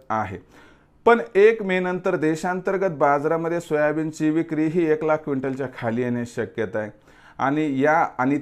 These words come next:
त्या म्हणजे देशांतर्गत व आंतरराष्ट्रीय बाजाराचा विचार केला तर कुठेतरी एक मे नंतर सोयाबीनच्या बाजारभावात चांगली तेजी येऊन जर सोयाबीनचा बाजारभाव चार हजार आठशे पार गेला तर आश्चर्य वाटायला नको, असं या ठिकाणी इथं जाणकारांचं स्पष्ट मत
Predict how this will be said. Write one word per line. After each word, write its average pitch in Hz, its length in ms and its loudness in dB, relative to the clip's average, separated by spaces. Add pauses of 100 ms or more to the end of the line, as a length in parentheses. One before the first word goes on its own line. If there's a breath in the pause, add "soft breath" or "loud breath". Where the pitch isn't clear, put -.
त्या 113 200 2
म्हणजे 131 420 0
देशांतर्गत 151 760 -2
व 156 60 -4
आंतरराष्ट्रीय 143 640 -4
बाजाराचा 127 500 0
विचार 147 360 0
केला 143 220 -2
तर 156 120 -2
कुठेतरी 165 420 -2 (120)
एक 165 240 0
मे 143 160 -2
नंतर 139 300 -2
सोयाबीनच्या 135 580 0
बाजारभावात 127 680 -2
चांगली 117 400 -2
तेजी 120 360 -2
येऊन 151 200 2 (600 soft breath)
जर 151 180 4
सोयाबीनचा 156 600 0
बाजारभाव 139 500 0
चार 127 260 0
हजार 127 220 -2
आठशे 123 280 -4
पार 120 280 0
गेला 120 260 -2
तर 131 140 -4
आश्चर्य 113 380 -4
वाटायला 110 400 -4
नको, 107 260 -6
असं 110 240 -6
या 131 100 0
ठिकाणी 117 420 -6
इथं 110 160 -10
जाणकारांचं 110 680 -10
स्पष्ट 92 400 -10
मत 101 260 -8